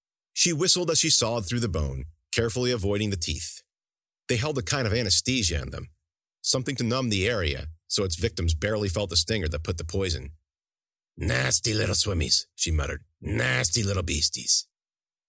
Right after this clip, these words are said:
She outlined the thing's torso, plunged her hands into the cut, and pulled the exoshell back, revealing the secret chaos of its dark biology.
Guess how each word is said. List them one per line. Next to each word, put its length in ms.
She 240
outlined 420
the 60
thing's 300
torso, 600
plunged 320
her 100
hands 340
into 140
the 100
cut, 300
and 160
pulled 280
the 100
exoshell 600
back, 380
revealing 420
the 80
secret 400
chaos 460
of 100
its 140
dark 300
biology. 640